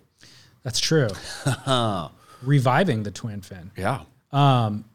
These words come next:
Speaker 1: those boards that fell down last week in the show.
Speaker 2: They were nothing. There was no damage.
Speaker 1: No damage.
Speaker 2: I couldn't believe it. That
Speaker 1: Crazy.
Speaker 2: cacophony.
Speaker 1: I know.
Speaker 2: Yeah.
Speaker 1: Listeners,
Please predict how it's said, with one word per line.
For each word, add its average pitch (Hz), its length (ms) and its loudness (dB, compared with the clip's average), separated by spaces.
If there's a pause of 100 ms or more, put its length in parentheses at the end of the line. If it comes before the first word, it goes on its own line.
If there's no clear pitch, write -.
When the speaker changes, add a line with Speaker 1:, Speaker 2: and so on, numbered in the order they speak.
(120)
Speaker 1:
those 143 240 4
boards 147 520 0
that 143 120 -4
fell 123 300 -2
down 113 300 -6
last 139 300 -6
week 156 180 -6
in 123 100 -4
the 107 60 -6
show. 131 380 -6 (140)
Speaker 2:
They 101 100 -4
were 95 100 -2
nothing. 95 420 -2
There 92 100 -4
was 90 160 -4
no 101 180 0
damage. 95 560 -4
Speaker 1:
No 247 160 -2
damage. 269 500 0
Speaker 2:
I 123 60 -2
couldn't 151 280 0
believe 143 340 -2
it. - 240 -12 (200)
That 120 140 -6
Speaker 1:
Crazy. 202 440 -2
Speaker 2:
cacophony. 113 600 -2 (120)
Speaker 1:
I 143 100 -6
know. 202 220 -2
Speaker 2:
Yeah. 117 280 -2 (480)
Speaker 1:
Listeners, 151 720 2